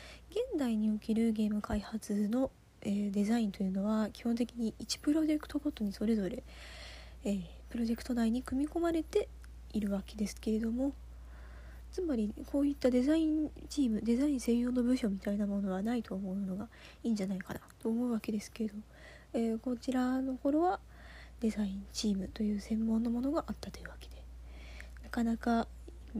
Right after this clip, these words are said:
今となっては珍しい話なんですけれどもね。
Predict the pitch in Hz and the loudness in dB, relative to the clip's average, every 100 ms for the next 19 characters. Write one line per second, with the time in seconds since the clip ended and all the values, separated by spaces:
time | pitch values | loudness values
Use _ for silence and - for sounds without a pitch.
0 | - 233 214 202 220 240 - 220 196 - | -6 -4 -2 0 -2 -2 0 0 0 -4
1 | - - - - 214 214 208 214 214 208 | -16 -16 -16 -6 0 2 2 0 0 0
2 | 202 208 208 226 208 196 202 - 185 190 | 0 -2 -2 0 0 0 -6 -4 -2 -2
3 | 202 208 220 | 0 0 0